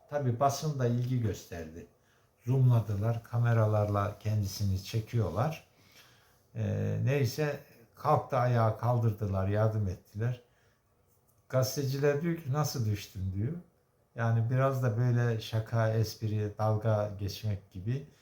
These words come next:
bir takım espritüel sorular soruyorlar. "Bırakın," diyor, "nasıl düştüğümü. Kalkışım muhteşemdi, siz ondan haber verin," diyor. Sayın Bakan böyle demişti.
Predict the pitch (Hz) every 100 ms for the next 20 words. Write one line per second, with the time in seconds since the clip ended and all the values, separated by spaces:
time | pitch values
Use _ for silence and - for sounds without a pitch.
0 | _ _ _ _ - 113 110 110 113 113
1 | 120 113 107 - 120 107 - 110 117 139
2 | - - 117 123 123 107 104 92 85 80
3 | 78 _ _ _ _ - 156 147 139 123
4 | 120 117 120 113 113 104 110 - 104 95
5 | 85 78 _ _ _ _ - 120 - 113
6 | - 120 113 - 117 - 117 104 98 101
7 | 104 104 110 107 95 90 87 82 78 78
8 | 78 76 73 - _ _ _ _ _ _
9 | - 117 107 101 101 107 113 107 104 107
10 | 113 95 87 82 - -